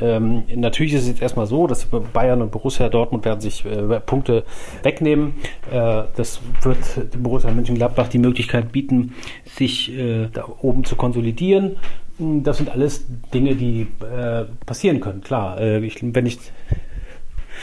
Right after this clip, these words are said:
das spricht dem, da würde ich jetzt, nachdem ich die Leverkusener in Madrid gesehen habe, würde ich sagen, das spricht dem,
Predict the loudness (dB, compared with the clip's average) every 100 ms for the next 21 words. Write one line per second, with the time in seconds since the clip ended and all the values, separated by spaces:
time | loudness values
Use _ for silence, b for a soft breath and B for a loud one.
0 | B B B -4 -2 0 -2 -2 -2 0
1 | 0 4 4 4 2 0 -4 -2 2 2
2 | 2 0 0 0 4 4 4 2 2 0
3 | 2 4 2 0 -4 -2 2 4 4 2
4 | 0 0 -2 0 0 -2 -2 -2 -2 -4
5 | -4 -4 -2 -4 -2 -2